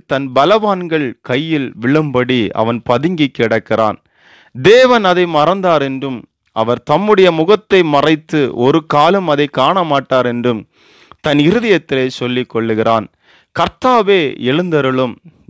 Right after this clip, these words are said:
தேவனே, உம்முடைய கையை உயர்த்தும். ஏழைகளை மறவாதையும். துன்மார்க்கன் தேவனை அசட்டை பண்ணி, நீர் கேட்டு விசாரிப்பதில்லை என்று தன் இருதயத்தில் சொல்லிக் கொள்வானேன்?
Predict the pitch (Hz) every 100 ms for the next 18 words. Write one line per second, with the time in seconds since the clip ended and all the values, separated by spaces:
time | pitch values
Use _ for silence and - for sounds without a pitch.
0 | 120 185 240 220 185 160 - 120 143 135
1 | 135 - 170 220 170 131 117 123 151 -
2 | - 120 - _ _ _ - _ 139 -
3 | 120 135 196 226 214 196 190 196 156 123
4 | 123 139 143 127 117 117 110 - _ _
5 | _ _ _ _ - 208 254 254 226 -
6 | 202 165 - - 117 127 202 226 214 190
7 | 156 135 - 120 - 185 156 160 - 131
8 | 127 135 113 - _ _ _ - 165 190
9 | - 220 254 - 214 175 - 214 233 233
10 | 208 180 170 165 156 139 135 143 117 -
11 | - 120 127 156 220 220 175 - 139 131
12 | - 127 143 135 120 117 113 110 113 107